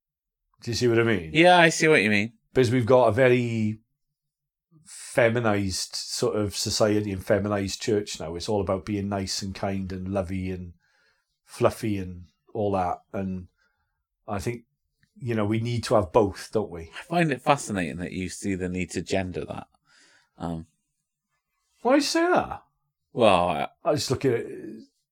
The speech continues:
Speaker 1: it's just the way
Speaker 2: I don't necessarily view these things as masculine or feminine traits, um, whereas you clearly do. Um,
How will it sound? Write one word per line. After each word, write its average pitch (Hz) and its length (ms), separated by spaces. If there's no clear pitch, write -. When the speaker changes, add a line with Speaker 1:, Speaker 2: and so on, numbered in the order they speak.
Speaker 1:
it's - 300
just - 300
the 131 80
way 117 500
Speaker 2:
I 131 160
don't 131 180
necessarily 117 680
view 110 240
these 107 280
things 107 320
as 104 300
masculine 107 680
or 101 80
feminine 104 540
traits, - 600
um, 92 300
whereas 98 360
you 95 340
clearly 95 400
do. 92 360
Um, 87 400